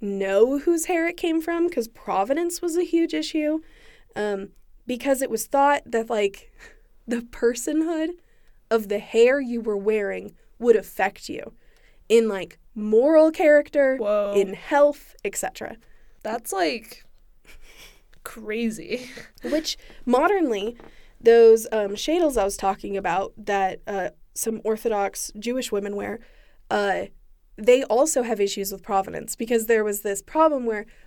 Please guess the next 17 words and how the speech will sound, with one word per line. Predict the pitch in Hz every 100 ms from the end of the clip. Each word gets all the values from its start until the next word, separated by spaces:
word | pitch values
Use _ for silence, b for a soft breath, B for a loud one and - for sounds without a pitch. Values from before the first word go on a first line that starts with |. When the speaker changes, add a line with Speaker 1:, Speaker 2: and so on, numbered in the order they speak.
| -
Speaker 1:
a | 220
lot | 254
of | 247
the | 226
wigs | 202 208 254 277 - - -
for | - 311 277
a |
period | 277 320 311
of | 311
time | 359 320 311 311 -
were | 233
being | 254 247 220
made | 220 226
with | 220
hair | - 208 214 220 b b b b b b b
from | 247 247
people | 262 262 247 226